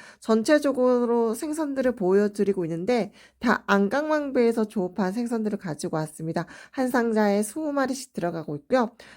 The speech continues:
통치가 사이즈가 크고요. 살이 단단하고 맛있습니다. 지리탕에 정말 맛있고요. 그리고 이신미 가자미도 가지고 왔습니다. 한 상자에 스무 마리씩 들어가는 이신미 가자미고요. 가자미가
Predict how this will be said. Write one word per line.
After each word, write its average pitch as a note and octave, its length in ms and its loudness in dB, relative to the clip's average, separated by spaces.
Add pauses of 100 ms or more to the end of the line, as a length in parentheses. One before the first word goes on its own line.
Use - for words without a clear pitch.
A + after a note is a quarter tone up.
(140)
통치가 C#4 480 -2
사이즈가 B3 580 -2
크고요. D4+ 400 0 (240)
살이 C#4+ 380 0
단단하고 F#3 760 -2
맛있습니다. E3+ 720 -6 (240)
지리탕에 G#3 720 0
정말 F3+ 320 -4
맛있고요. A3+ 640 -2 (400)
그리고 G3 540 2 (1500)
이신미 A#3 680 0
가자미도 F3+ 540 -4
가지고 D3+ 380 -6
왔습니다. E3+ 440 -6 (240)
한 C4+ 180 -2
상자에 A3+ 480 2
스무 D#4+ 300 -4
마리씩 C4+ 400 -2
들어가는 G3 400 -2
이신미 G3 420 -4
가자미고요. F#3+ 720 -2 (420)
가자미가 A3 960 0